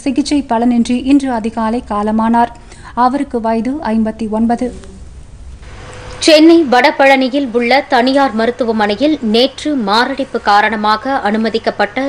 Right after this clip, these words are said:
Speaker 2: நகைச்சுவை நடிகர் விவேக்கிற்கு தீவிர சிகிச்சை அளிக்கப்பட்டது. எக்மோ கருவி பொருத்தப்பட்டு சிகிச்சை அளிக்கப்பட்ட நிலையில்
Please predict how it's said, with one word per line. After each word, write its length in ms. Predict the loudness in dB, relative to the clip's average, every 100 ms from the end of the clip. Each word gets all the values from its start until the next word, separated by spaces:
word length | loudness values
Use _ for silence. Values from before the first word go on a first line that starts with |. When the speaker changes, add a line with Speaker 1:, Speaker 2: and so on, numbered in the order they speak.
| -2
Speaker 2:
நகைச்சுவை 600 | 0 2 0 -2 -2 0
நடிகர் 440 | 0 0 0 -2 0
விவேக்கிற்கு 580 | 2 2 0 -4 -2 -4 -6 -20 -20 -20 -2
தீவிர 300 | 2 2 2 0
சிகிச்சை 420 | -2 -4 -2 -2
அளிக்கப்பட்டது. 680 | 0 -2 0 0 2 2 2 -2 -20 -6 0
எக்மோ 380 | 2 6 4
கருவி 320 | 4 2 2 2
பொருத்தப்பட்டு 680 | 4 4 2 0 0 0 0
சிகிச்சை 440 | -2 -2 2 4
அளிக்கப்பட்ட 540 | 4 4 0 0 0 0
நிலையில் 340 | 0 2 0